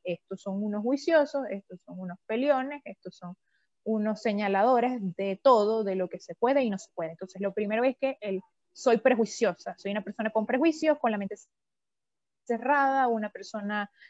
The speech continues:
eh, dura, eh, eh, cuadrada, que no comprende. Y la verdad es que no. Entonces, decirle al otro, "Eres tú el que me estás colocando y etiquetando este prejuicio a mí antes de conocerme,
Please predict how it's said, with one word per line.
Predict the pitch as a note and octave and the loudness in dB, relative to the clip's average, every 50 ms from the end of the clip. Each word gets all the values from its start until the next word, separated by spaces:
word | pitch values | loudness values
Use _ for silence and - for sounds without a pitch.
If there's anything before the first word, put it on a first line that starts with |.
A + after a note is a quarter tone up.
| _ _ _ _ - | _ _ _ _ -4
eh, | G#3+ G3+ F#3+ F#3 E3+ D#3+ - | -2 0 0 0 -2 -4 -6
dura, | F#3 F#3+ D4+ D#4 D4 C4 A#3+ A3 A3+ A3+ A3+ A3 G#3+ G#3 G#3 G#3 G3+ G3 F#3+ | 0 4 6 6 8 6 6 6 6 6 6 4 2 2 0 0 0 0 0
eh, | F#3+ F#3+ F#3 F3 E3+ F3 F3 F3 F3+ - _ _ _ _ _ _ _ _ _ - | 0 0 0 0 0 0 -2 -2 -4 -6 _ _ _ _ _ _ _ _ _ -8
eh, | F3+ F3 F3 - - _ | -6 -4 -6 -6 -2 _
cuadrada, | G#3 G3+ F#3+ E3+ F#3 G#3+ A#3+ C4+ C4 A#3+ A3+ G#3+ G#3 G#3 G#3 G#3 G3+ G3+ G3+ G3+ G3 G3 G3 G3+ G3+ G3 - _ _ _ _ _ | 4 4 6 6 6 6 6 8 6 6 6 4 4 4 2 2 2 2 2 2 2 0 0 -2 -4 -6 -8 _ _ _ _ _
que | - G3 F3+ | -6 -4 -2
no | F#3 F#3+ G3 G3+ | 0 -2 -2 0
comprende. | - A#3 A3 G#3+ - _ - A3 F#3 E3 E3 D#3+ D#3+ D#3+ D#3 - _ _ _ _ _ _ _ _ _ _ _ _ _ | 2 2 2 2 4 _ 4 4 4 0 -4 -8 -10 -10 -12 -14 _ _ _ _ _ _ _ _ _ _ _ _ _
Y | A#3+ A3+ G#3+ G#3+ G3+ G3 F#3+ F#3 F#3 F3+ | 2 2 2 2 2 2 2 0 0 0
la | F3+ F3+ F3 F3+ | 0 2 2 4
verdad | F#3 F3+ F#3 F3+ F3 | 2 2 2 0 -4
es | E3+ - _ | -6 -8 _
que | - E3 | -10 -8
no. | E3 G3+ E4 - _ _ _ _ | -6 -6 -8 -8 _ _ _ _
Entonces, | - F#3+ F#3 G3+ G3+ - G3+ F3+ | -10 -6 -6 -4 -4 -4 -2 -2
decirle | G3+ F#3+ - - A3+ G#3 F#3+ A#3 A#3+ | -2 -4 -2 -2 0 0 4 4 4
al | B3 D4 | 6 4
otro, | D4 A#3 - - G#3+ G#3 - | 4 2 2 -2 -4 -4 -2
"Eres | G3+ F3+ F#3 - _ _ | -2 -2 -4 -4 _ _
tú | _ D4+ C4 A3 | _ -2 -2 0
el | G#3 G#3 | -2 -2
que | - F#3+ | -4 -6
me | F#3 F#3 | -8 -6
estás | - F3+ - | -8 -10 -6
colocando | - G#3+ G#3 G#3 - A3 G#3 G#3 A#3 | -4 -4 -4 -2 -4 -4 -2 -2 -2
y | A3 | -2
etiquetando | F#3 - F#3+ - F#3 - F#3+ G3 G3+ | -2 -4 -4 -4 -4 -4 -4 -8 -6
este | - A3+ G#3 | -6 -6 -6
prejuicio | A3+ A3 A#3 A3 - - - A3 - | -6 -6 -6 -6 -8 -8 -12 -12 -8
a | A3+ A3 | -6 -6
mí | A#3 G3+ A#3 - _ _ _ _ | -6 -6 -6 -10 _ _ _ _
antes | - G3 F3+ - F3+ F3+ | -6 -6 -6 -4 -8 -10
de | E3+ | -8
conocerme, | - F3 D#3+ D#3+ - - - D#3+ E3 F3 | -8 -8 -10 -10 -10 -8 -8 -8 -8 -10